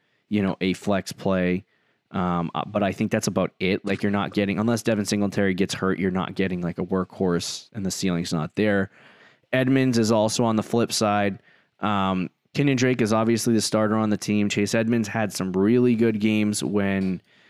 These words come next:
uh, both David Johnson and Kenyon Drake weren't on the field. So I think he's a solid handcuff for, um,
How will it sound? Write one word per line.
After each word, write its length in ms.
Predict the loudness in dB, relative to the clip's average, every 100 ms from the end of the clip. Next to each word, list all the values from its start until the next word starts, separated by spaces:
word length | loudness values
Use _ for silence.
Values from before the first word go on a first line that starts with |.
| _ -6
uh, 420 | -2 0 0 -2 -4 -6
both 460 | -4 0 0 0 -6 -12 -2
David 260 | 0 2
Johnson 500 | 2 0 0 0 -2 -2
and 320 | -4 -2 -2
Kenyon 260 | -4 -2 -2
Drake 260 | 0 -2 0
weren't 360 | 0 0 0 -2
on 220 | -2 -2
the 60 | -4
field. 420 | -2 0 0 -4 _ -20 _ _
So 180 | -2 0
I 140 | 0
think 180 | 0 0
he's 240 | 2 2
a 160 | 2 2
solid 480 | 0 2 2 2 0
handcuff 500 | -2 -2 -2 -4 -4
for, 720 | -8 -2 2 2 2 0 -4 _ _ _ _ _ _ _ -2
um, 580 | 0 2 0 0 -4